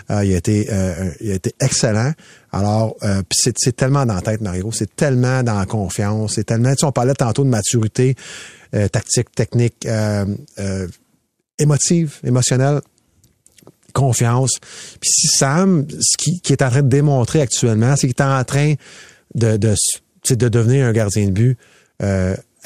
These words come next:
important. Alors, moi, je pense que c'est un peu ça. Fait que j'ai pris un long détour, mais oui,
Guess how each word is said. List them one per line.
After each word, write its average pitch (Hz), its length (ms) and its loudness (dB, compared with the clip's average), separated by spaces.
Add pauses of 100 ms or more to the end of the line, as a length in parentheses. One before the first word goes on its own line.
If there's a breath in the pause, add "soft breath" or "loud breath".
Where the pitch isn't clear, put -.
important. 123 640 0
Alors, 107 400 0 (260)
moi, 123 120 -2
je - 80 -4
pense 127 240 0
que 113 80 0
c'est - 220 -4
un 113 80 2
peu 113 120 0
ça. - 160 -4
Fait - 140 -2
que 101 40 2
j'ai 113 100 2
pris 151 120 0
un 156 80 2
long 139 180 2
détour, 131 460 2 (320 loud breath)
mais 110 80 2
oui, 135 260 4